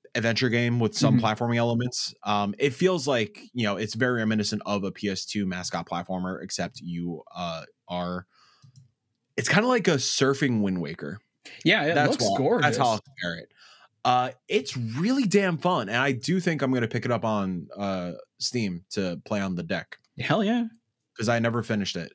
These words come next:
Speaker 1: and yeah, it's genuinely really fun. And I was always a proponent of Stadia's tech. I really appreciated Stadia's tech. It always worked really well for me.
Speaker 2: Mm-hmm.
Speaker 1: I remember at my old job, I would throw it up on a Chrome br-, uh, browser in the screening room. So I used to play it on a big, like, movie theater screen.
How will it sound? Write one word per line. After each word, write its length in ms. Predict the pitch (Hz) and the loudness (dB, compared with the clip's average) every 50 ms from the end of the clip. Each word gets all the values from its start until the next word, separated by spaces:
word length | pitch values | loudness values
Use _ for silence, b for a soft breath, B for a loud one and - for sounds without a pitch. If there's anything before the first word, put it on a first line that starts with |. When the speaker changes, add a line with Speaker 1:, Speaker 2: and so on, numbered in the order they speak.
| - | -6
Speaker 1:
and 340 | 101 101 95 95 95 92 90 87 | -4 -2 -2 -2 -2 -4 -4 -2
yeah, 180 | 98 107 110 110 | 0 0 2 2
it's 220 | 95 101 107 95 95 | 0 -2 -4 -4 -4
genuinely 520 | 101 117 117 123 131 135 135 135 135 123 | -2 0 0 0 0 0 0 0 0 0
really 340 | 107 90 92 107 104 98 92 | 0 0 0 0 0 0 0
fun. 340 | - 104 98 92 85 78 - B B B B B B 127 B | -2 -4 -4 -4 -6 -8 -12 B B B B B B -2 B
And 100 | 127 139 | 2 4
I 80 | 151 196 | 4 4
was 140 | 220 240 277 | 2 2 0
always 200 | 269 262 214 202 | 0 2 2 2
a 60 | 165 | 2
proponent 520 | 147 160 123 139 151 147 127 117 107 - - | 0 -2 0 2 2 2 2 0 -2 -4 -2
of 320 | 110 113 110 107 98 87 | 0 0 0 0 -2 -4
Stadia's 460 | - - - - 120 107 101 101 98 - | -6 -6 -2 0 0 2 0 -2 -4 -2
tech. 260 | - - 87 87 - - - | -4 -4 -4 -4 -10 -12 -4
I 200 | - 110 123 135 | -2 0 0 0
really 540 | 151 147 135 127 139 135 135 131 123 113 95 - _ _ _ _ _ _ - - | 0 0 0 2 2 4 4 2 2 0 -2 -6 _ _ _ _ _ _ -10 -8
appreciated 520 | 117 110 - 127 123 - 147 131 135 135 131 | -6 0 2 2 2 4 2 2 2 0 -2
Stadia's 360 | - - 135 135 135 131 131 | 0 0 2 2 2 0 0
tech. 240 | - 139 139 - - | 0 -2 -2 -2 -4
It 120 | 73 78 | -4 -2
always 280 | 95 104 117 127 104 104 | 0 0 2 0 0 0
worked 280 | 95 110 117 - - - 110 - _ _ - _ - 92 | -2 -2 -4 -4 -8 -16 -18 -20 _ _ -20 _ -10 -6
really 260 | 85 101 120 127 127 113 | 0 0 2 2 2 2
well 180 | 101 98 110 | 2 0 0
for 140 | 107 - 135 | 0 0 -2
me. 160 | 139 143 156 - b b b | -2 -2 -2 -6 b b b
Speaker 2:
Mm-hmm. 160 | 135 131 127 | 4 6 6
Speaker 1:
I 40 | 117 | 6
remember 300 | 120 123 127 123 120 127 120 | 4 4 4 2 2 2 2
at 100 | 120 117 | 2 2
my 140 | 113 117 | 0 0
old 240 | 104 101 113 113 101 90 | 2 2 0 0 0 0
job, 320 | 104 104 117 113 98 92 | 2 2 2 2 0 0
I 80 | 95 95 | -2 -2
would 220 | 92 95 87 - | -2 -4 -4 -2
throw 160 | - 101 98 | -2 0 0
it 80 | 95 92 | 0 0
up 120 | 95 92 95 | -2 -2 -2
on 220 | 92 95 92 90 | -2 -2 -2 -4
a 60 | 78 90 | -6 -8
Chrome 300 | - - 104 107 107 104 | -4 -2 0 2 2 0
br-, 140 | 87 95 92 85 - | 0 -2 -4 -4 -2
uh, 140 | 95 98 85 | -2 -4 -4
browser 560 | - 95 92 92 90 87 92 90 87 85 - - | -2 -2 -2 -2 -2 -4 -4 -6 -6 -6 -8 -6
in 360 | - 104 101 101 98 95 92 - - | -2 0 0 0 0 -2 -4 -6 -8
the 580 | 92 87 87 98 95 92 92 90 87 87 - - | -10 -6 -2 -2 -2 0 -2 -2 -4 -6 -6 -4
screening 420 | - - - - 107 107 107 104 | -4 -4 -2 0 0 0 2 0
room. 240 | 101 90 85 82 85 | 0 -2 -4 -6 -6
So 120 | - - 95 | -4 -2 -2
I 80 | 95 | 0
used 140 | 95 92 - | -2 -4 -6
to 60 | - | -8
play 180 | 90 - 101 95 | -4 -2 0 0
it 20 | |
on 160 | 90 90 92 87 | 0 -2 -2 -4
a 40 | |
big, 200 | 80 80 95 90 | -4 -4 -4 -4
like, 180 | 87 85 85 80 | -2 -4 -6 -4
movie 200 | 90 98 87 98 | -4 -4 -4 -4
theater 220 | 90 110 104 107 113 | -4 -4 -4 -4 -4
screen. 360 | - - - 127 131 135 143 | -6 -4 -4 -4 -4 -4 -6